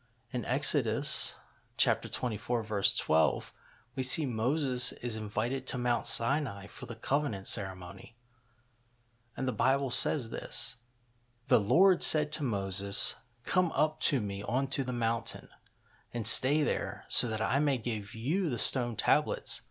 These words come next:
with the law and commandments I have written for their instruction.'" God sought to communicate with Moses time and time again.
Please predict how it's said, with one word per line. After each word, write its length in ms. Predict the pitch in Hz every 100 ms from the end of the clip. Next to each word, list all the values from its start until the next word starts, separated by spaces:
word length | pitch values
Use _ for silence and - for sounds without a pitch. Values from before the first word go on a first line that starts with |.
| _ _ _
with 220 | 123 - -
the 100 | 110
law 320 | 107 117 127
and 160 | 110
commandments 720 | - 107 110 139 113 90 92 -
I 140 | 113
have 240 | 104 101
written 280 | 123 - 104
for 220 | - 110
their 240 | 104 101 92
instruction.'" 760 | 92 - 113 - - - 127 - _ _ _ _ _ _ _ _ _ _ _ _ 127
God 680 | 127 117 156 131 110 143 -
sought 400 | - - 110 -
to 80 | -
communicate 640 | - 127 120 117 - 110 107
with 180 | 104
Moses 560 | 110 117 139 104 113 -
time 420 | - 135 139 170
and 80 | 160
time 360 | - 127 120 110
again. 540 | 101 123 139 85